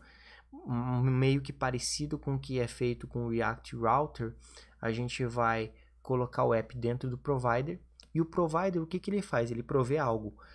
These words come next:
Então, ele provê a nossa store pra nossa aplicação. Então,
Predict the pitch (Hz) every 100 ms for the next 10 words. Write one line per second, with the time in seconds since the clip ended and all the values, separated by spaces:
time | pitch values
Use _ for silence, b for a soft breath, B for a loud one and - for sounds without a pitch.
0 | B B - 170 190 247 - 170 190 202
1 | 190 139 156 190 - - - - - -
2 | _ 208 180 151 - 196 - - - 208
3 | - 143 127 - - - - - 214 185
4 | 165 185 180 208 - 170 127 - _ b
5 | b b b b 170 - 135 131